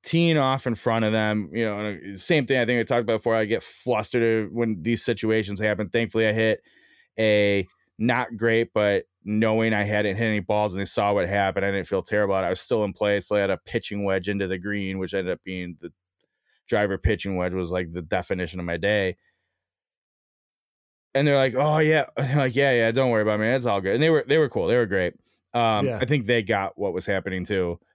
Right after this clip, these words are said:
Speaker 1: And who knows? They may have had a similar interaction. Um,
Speaker 2: <laughs> Right.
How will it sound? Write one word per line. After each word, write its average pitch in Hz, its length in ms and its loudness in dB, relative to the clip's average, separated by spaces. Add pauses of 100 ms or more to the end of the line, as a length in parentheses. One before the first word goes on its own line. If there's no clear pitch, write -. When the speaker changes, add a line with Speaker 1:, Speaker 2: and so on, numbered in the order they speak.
Speaker 1:
And 139 80 2
who 180 100 4
knows? 139 220 2
They 117 80 4
may 123 140 2
have 110 100 0
had 113 140 0
a 107 40 -2
similar 101 420 -2
interaction. 87 680 -4 (480)
Um, 110 400 2 (160)
Speaker 2:
<laughs> - 200 -20
Right. 147 320 -8